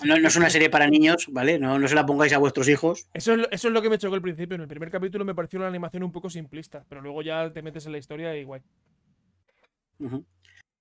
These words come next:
Speaker 1: Bueno, pues vamos con un par de noticias de cómics, eh, y es que Sin City, sentiros un poco viejos algunos,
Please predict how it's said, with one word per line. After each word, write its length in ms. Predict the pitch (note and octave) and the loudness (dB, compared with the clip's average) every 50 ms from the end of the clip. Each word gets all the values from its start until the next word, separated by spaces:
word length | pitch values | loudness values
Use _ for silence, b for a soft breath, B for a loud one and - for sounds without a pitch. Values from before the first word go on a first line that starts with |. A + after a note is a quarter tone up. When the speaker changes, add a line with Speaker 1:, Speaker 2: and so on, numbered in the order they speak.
| _ _ | _ _
Speaker 1:
Bueno, 200 | - D#3+ F3 G3 F3 | 0 4 4 4 4
pues 80 | D3 D3 | 4 4
vamos 160 | D3+ D#3+ - | 4 2 4
con 120 | - E3 | 4 4
un 80 | D#3 D3 | 4 6
par 140 | B2+ D#3 D3+ | 6 4 4
de 60 | D3+ | 4
noticias 380 | D3+ C#3+ C#3+ D3 - D#3+ D3 C#3 | 2 2 0 0 2 2 2 2
de 140 | D3 C#3 | 2 2
cómics, 460 | C#3 F3 F3+ G3 A3 B3 C4 - - - | 2 2 0 0 2 0 0 0 0 2
eh, 420 | D#3+ D3 C#3+ C#3+ C#3 C#3 C#3 C3+ C3+ | 4 4 6 6 6 4 4 2 2
y 80 | C3 D#3+ | 2 2
es 140 | D#3 - - | 2 2 0
que 960 | - - E3+ E3 E3 E3 D#3+ D#3 D#3 D3+ D3 C#3+ C#3+ C#3+ C#3+ C#3 C3+ C3 B2+ B2 | 0 2 4 6 6 6 6 6 6 6 4 4 2 2 0 0 -2 -2 -2 -2
Sin 280 | - - E3+ E3+ D#3+ | 0 0 0 0 -2
City, 580 | D#3+ - F#3 F3 E3+ G#3 G#3+ A3 A3+ A3+ G#3+ E3 | -2 -2 -4 -2 0 2 2 2 2 0 -2 -2
sentiros 380 | - C#3 C3 B2+ D#3 D#3+ D3+ | -2 -2 -2 0 0 0 0
un 100 | D3+ C#3+ | -2 -4
poco 180 | C#3 D#3 - D#3 | -4 -4 -2 0
viejos 280 | D3+ D3+ - D3+ B2+ C#3 | 0 0 -2 -2 -2 -4
algunos, 440 | C3 B2+ D3+ E3+ F#3 G3 G3+ - | -2 -2 -2 -2 -2 -4 -6 -8